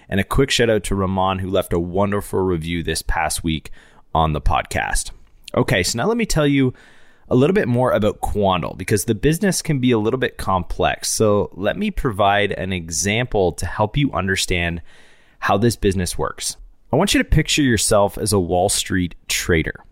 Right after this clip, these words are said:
making millions from a single stock trade. Now, you'd probably be willing to pay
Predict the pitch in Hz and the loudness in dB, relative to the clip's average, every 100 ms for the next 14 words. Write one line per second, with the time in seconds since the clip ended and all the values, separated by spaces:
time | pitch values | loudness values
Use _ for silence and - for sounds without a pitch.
0 | - 117 135 123 117 120 127 135 139 - | -2 0 2 2 4 2 0 0 0 -2
1 | 110 107 98 - 104 101 101 92 - - | 0 0 0 0 0 2 2 0 -6 -20
2 | _ - - 85 85 - - 64 - - | _ -6 -2 0 -2 0 -2 -2 -6 -20
3 | - _ - - 113 143 - 233 196 156 | -20 _ -6 0 2 2 4 2 4 2
4 | 127 123 127 113 - - 107 | 2 2 0 -2 0 2 2